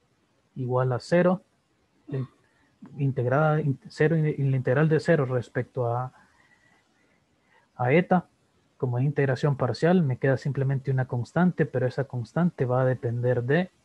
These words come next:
la otra variable, que es psi. Le voy a poner f gorrito.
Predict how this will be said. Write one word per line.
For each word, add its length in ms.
la 120
otra 280
variable, 480
que 140
es 80
psi. 320
Le 80
voy 140
a 40
poner 320
f 260
gorrito. 540